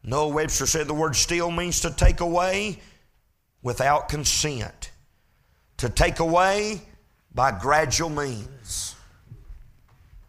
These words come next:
There's never been a thief that has asked for consent to take what he takes.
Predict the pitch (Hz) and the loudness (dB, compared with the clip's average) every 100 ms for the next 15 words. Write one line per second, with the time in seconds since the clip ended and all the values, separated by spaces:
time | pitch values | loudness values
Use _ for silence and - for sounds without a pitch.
0 | _ _ - - - - - - - - | _ _ -14 -10 -10 -14 -20 -20 -20 -4
1 | 143 151 160 214 180 190 220 196 - 220 | 0 0 2 0 0 0 0 -2 -2 -2
2 | 170 185 190 - 160 160 147 170 170 - | 0 0 -4 -4 -2 0 0 0 0 -2
3 | - 147 - 139 - - 160 113 - - | -4 -8 -8 -6 -6 -6 -6 -6 -8 -14
4 | _ _ _ _ _ _ _ 110 - - | _ _ _ _ _ _ _ -12 -6 -4
5 | 127 - 131 135 120 120 104 123 - - | -4 -2 -2 -2 -6 -8 -8 -10 -12 -10
6 | - | -10